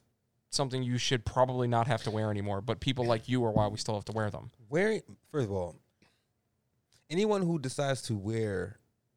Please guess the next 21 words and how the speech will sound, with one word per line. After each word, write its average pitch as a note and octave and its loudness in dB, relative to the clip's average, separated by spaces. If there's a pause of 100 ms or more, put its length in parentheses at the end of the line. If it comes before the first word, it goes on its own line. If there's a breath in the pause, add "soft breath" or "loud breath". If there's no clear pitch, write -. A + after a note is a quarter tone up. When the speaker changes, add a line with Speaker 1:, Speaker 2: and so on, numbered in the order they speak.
(140)
Speaker 2:
that G#2+ -4
hat G#2+ -4
or G2 -8
purchase G2+ -4
it, G2+ -6 (320)
make A2 -10
it, F#2 -10
whatever, G2 -4 (340 soft breath)
it D3+ -4
reminds F#3+ -2
me E3 -2
of B2 0
the A2 -6
person D3 -6
who's A2+ -6
born B2+ -4
and D3+ -6
raised G#2 -4
in G#2 -12
South B2+ -6
Philadelphia, G#2+ -6